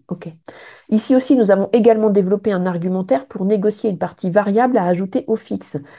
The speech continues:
puisqu'elle passe quand même d'un poste de juriste à responsable juridique avec une équipe. Ok. À ce stade, elle ne connaissait pas le,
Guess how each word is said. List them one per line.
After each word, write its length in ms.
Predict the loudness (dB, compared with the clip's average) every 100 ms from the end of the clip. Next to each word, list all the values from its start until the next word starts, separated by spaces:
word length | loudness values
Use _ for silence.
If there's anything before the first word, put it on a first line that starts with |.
| _ _
puisqu'elle 400 | -8 0 0 0
passe 160 | -2
quand 100 | -2
même 200 | -2 0
d'un 100 | -2
poste 220 | 0 0 0
de 80 |
juriste 400 | 0 0 -2 -4 -4
à 80 |
responsable 500 | -2 -2 -4 -6 -4
juridique 360 | -2 0 0 0
avec 260 | -2 -2 0
une 140 | 0
équipe. 360 | 0 -4 -10 -12 -14
Ok. 160 | -8 -8 -8 _ -20 -20 -20 _ _
À 120 | -6
ce 120 | -4
stade, 320 | 0 2 4
elle 220 | 4 2 0
ne 180 | -2
connaissait 460 | 0 0 0 -2 -6
pas 320 | -6 -8 -6 -4
le, 840 | 0 2 2 2 2 2 0 -2